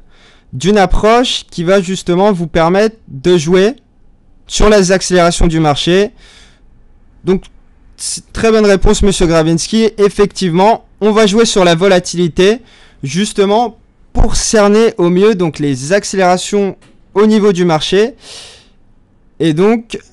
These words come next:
ce qui veut dire en fait qu'on va capter des mouvements donc, qui vont être assez rapides, mais ça va être des gros mouvements d'accélération qui vont partir rapidement, ce qui nous fera en fait prendre des positions sur, voilà, sur des mouvements courts, mais qui vont être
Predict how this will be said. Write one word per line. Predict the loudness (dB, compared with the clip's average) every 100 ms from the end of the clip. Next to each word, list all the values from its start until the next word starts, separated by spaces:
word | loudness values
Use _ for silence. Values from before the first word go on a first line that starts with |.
| _ -14
ce | -10 -4
qui | 0
veut | 2 2
dire | 2 0
en |
fait | 0 -2 -2
qu'on | -4
va | -4
capter | -2 -4 -2 0
des | 0
mouvements | 0 0 -2
donc, | 0 -4
qui | -4 -2
vont | -2
être | -2 -6 -4
assez | -2 0 0
rapides, | 0 0 0 0 -4 -10 -20 -20 -10
mais | -8
ça | -2 2
va | 2
être | 0
des | -2 -4
gros | -4 0 2
mouvements | 2 0 0 0
d'accélération | -2 -2 -2 0 -2 -4 -4
qui | -4
vont | -2
partir | -2 -2 -2 -2 -2
rapidement, | -2 -2 0 0 0 -2 -4 _ -20 -20 -20 -20 _
ce | -20
qui | -6 -2
nous | -2
fera | -2 -2
en | 0
fait | -2 0
prendre | 0 2 2
des | 0
positions | 2 0 0 -2 -2 -2 -4 -14 _ _ _ _ _ _
sur, | -18 -14 -10 0 0 4
voilà, | 4 2 0
sur | -2 -2 0
des | 0
mouvements | 0 0 2 0 -2 _ _ -2
courts, | 0 0 0
mais | -2
qui | -2 -2
vont | 0
être | 0